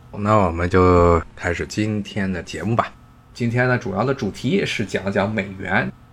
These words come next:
十九世纪后半叶，到了一八九零年代，美国G D P世界第一。美国另外一个非常记恨的事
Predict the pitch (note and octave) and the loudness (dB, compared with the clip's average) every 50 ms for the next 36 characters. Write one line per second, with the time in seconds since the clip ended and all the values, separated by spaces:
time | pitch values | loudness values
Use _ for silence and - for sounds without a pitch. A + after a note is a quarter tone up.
0 | - - - - - - - - - A#2 A2 G2+ F#2+ - - G#2 F#2+ G2+ G2 F#2+ | -20 -20 -20 -20 -18 -14 -12 -8 -6 -4 -4 -4 -4 -6 -6 -4 -2 -2 -2 -2
1 | - - C#3+ A2 G2 A2+ G#2+ G2 G#2 B2+ C3 - - - - G#2 G2+ F#2 F2+ F2+ | -2 -2 -2 0 2 2 2 2 2 0 -2 -2 -4 -6 -10 -8 -8 -8 -8 -6
2 | A#2 A#2 A2+ B2 A2+ A2 G#2+ G2 F#2+ G2+ A#2 A2+ G#2+ G#2 G#2+ G2 - - - - | -4 -4 -2 -2 -2 -2 0 0 0 0 -2 -2 -2 0 -2 -2 -4 -8 -10 -4
3 | F#2+ F#2+ F2+ F#2 F#2 - F#2+ G2 G2+ - - - A#2 F#2+ G2+ F#2+ - G#2+ G#2 G2 | -2 -2 0 -2 -2 0 0 0 0 0 -2 -4 -4 -2 -4 -4 -4 -4 -4 -2
4 | - - A2 G#2 G#2 G2+ G2 F#2+ G2+ G#2 G2 G2+ A#2 D3+ E3 - - - _ - | -4 -4 -4 -2 -2 -2 -2 -2 -2 -4 -4 -2 -2 -2 -4 -4 -8 -16 _ -14
5 | _ - C3+ B2 A#2 A2+ G2+ - A2 A#2 C3+ C3+ - C#3+ D3+ F3+ G3+ B3 D#4+ E4+ | _ -2 0 0 0 0 -2 -2 -2 -2 -2 -2 -4 -6 -6 -4 -4 -4 -4 -4
6 | - - - - - - G2 F#2 F#2+ F#2 - - - A#2+ A#2 G#2 G2+ G#2 F#2+ G2 | -6 -6 -6 -8 -4 -2 0 0 0 -2 -4 -4 -2 0 0 0 0 0 0 0
7 | F#2+ - - - - - A#2 G2 - - G2 | -2 -2 -2 0 0 0 -2 -4 -6 -10 -12